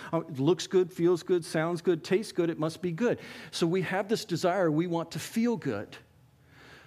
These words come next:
However, when we live life in the spirit, it becomes,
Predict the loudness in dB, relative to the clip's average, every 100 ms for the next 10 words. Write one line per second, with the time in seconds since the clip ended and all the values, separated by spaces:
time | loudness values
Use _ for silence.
0 | -12 -6 0 2 4 2 2 2 2 2
1 | 2 2 0 0 -2 -2 -4 0 0 2
2 | 0 -4 -6 -6 -2 -2 -2